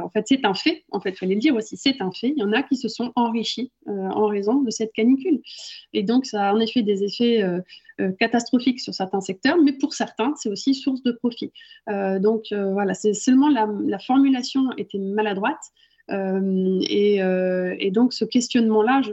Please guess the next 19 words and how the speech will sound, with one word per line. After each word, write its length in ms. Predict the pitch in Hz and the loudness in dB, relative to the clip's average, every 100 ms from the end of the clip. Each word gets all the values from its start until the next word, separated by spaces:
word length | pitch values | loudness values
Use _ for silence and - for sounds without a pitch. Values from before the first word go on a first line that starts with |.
| - | -4
pense, 280 | 240 254 - | -2 -2 -2
euh, 220 | 196 196 | -4 -4
bah, 120 | 185 180 180 180 - | -4 -4 -2 -4 0
pourra 200 | 202 196 | 0 2
rester 320 | 208 - 233 | 0 2 4
dans 100 | 214 | 4
les 180 | 202 185 | 4 2
annales 300 | 202 269 233 | 2 2 2
à 80 | 196 | 0
se 40 | |
dire, 160 | 247 226 | -2 -2
bah, 160 | 185 - - | -6 -10 -4
comment 220 | 214 220 | 0 0
est-ce 160 | 247 - | 0 -2
qu'on 140 | 208 | -6
peut 100 | 190 | -6
faire 240 | 190 254 262 - | -2 0 0 -2
pour 220 | 233 202 | -4 0
mieux, 360 | 214 247 269 | 4 4 2